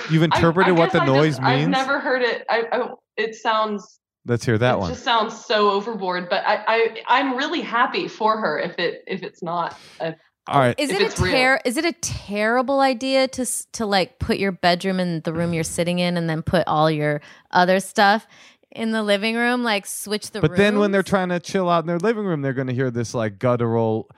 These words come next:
Speaker 1: Oh,
Speaker 3: No,
Speaker 1: by
Speaker 3: no,
Speaker 1: the way.
Speaker 3: no, because it's only happening at night. So the daytime they could have silence.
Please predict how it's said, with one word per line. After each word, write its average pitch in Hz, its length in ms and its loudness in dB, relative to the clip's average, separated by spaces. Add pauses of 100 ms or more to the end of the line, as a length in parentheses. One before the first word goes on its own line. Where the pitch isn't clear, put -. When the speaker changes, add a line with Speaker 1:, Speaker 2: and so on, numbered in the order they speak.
(120)
Speaker 1:
Oh, 185 100 4
Speaker 3:
No, - 80 2
Speaker 1:
by 180 100 6
Speaker 3:
no, - 40 2
Speaker 1:
the 359 60 2
way. 359 80 6
Speaker 3:
no, 453 120 6
because 339 220 -2
it's 311 160 -6
only 330 240 -4
happening 285 480 -4
at 226 80 -8
night. 262 460 -8 (640)
So 285 200 -4
the 262 140 -4
daytime 285 800 0
they 262 100 -2
could 254 160 -8
have 233 180 -2
silence. 233 1080 -4